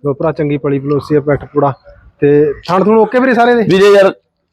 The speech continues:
Speaker 2: ਐਂ ਮੰਗਾ ਲੈ ਬੰਦਾ, ਆਪਣੀ ਜ਼ਿੰਮੇਵਾਰੀ, ਆਪਣੇ ਪੈਸੇ ਪਿੰਡੋਂ ਭੇਜ ਦੇ।
Speaker 1: ਠੀਕ ਆ।
Speaker 2: ਠੀਕ ਆ, ਜੇ ਥੱਲੇ ਥਣ ਵਾਲੀ ਸਾਫ਼ ਹੋਈ, ਉਹ ਮੈਂ ਇਹਦੇ ਘੱਟ ਸੀ ਦੱਸਤਾ ਆਪਾਂ।
Speaker 1: ਦੱਸਤਾ, ਵਧੀਆ ਕੀਤਾ, ਵਧੀਆ ਕੀਤਾ। ਲਓ ਜੀ, ਚੈੱਕ ਕਰ ਸਕਦੇ ਹੋ ਭਰਾ,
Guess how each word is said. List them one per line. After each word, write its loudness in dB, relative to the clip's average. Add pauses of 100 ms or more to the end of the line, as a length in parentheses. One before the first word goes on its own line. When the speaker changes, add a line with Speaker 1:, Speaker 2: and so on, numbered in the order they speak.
(120)
Speaker 2:
ਐਂ 4
ਮੰਗਾ 4
ਲੈ 4
ਬੰਦਾ, 4
ਆਪਣੀ 2
ਜ਼ਿੰਮੇਵਾਰੀ, 4
ਆਪਣੇ 2
ਪੈਸੇ 4
ਪਿੰਡੋਂ 2
ਭੇਜ 2
ਦੇ। -2 (200)
Speaker 1:
ਠੀਕ 0
ਆ। -4 (760)
Speaker 2:
ਠੀਕ 2
ਆ, 2 (140)
ਜੇ 2
ਥੱਲੇ 2
ਥਣ 2
ਵਾਲੀ 4
ਸਾਫ਼ 4
ਹੋਈ, 2 (320)
ਉਹ 2
ਮੈਂ 2
ਇਹਦੇ 4 (120)
ਘੱਟ 0
ਸੀ 0
ਦੱਸਤਾ 2
ਆਪਾਂ। -4 (120)
Speaker 1:
ਦੱਸਤਾ, -6
ਵਧੀਆ -4
ਕੀਤਾ, -10
ਵਧੀਆ -14
ਕੀਤਾ। -20 (920)
ਲਓ 2
ਜੀ, -6 (380)
ਚੈੱਕ -2
ਕਰ -2
ਸਕਦੇ -2
ਹੋ 0
ਭਰਾ, -2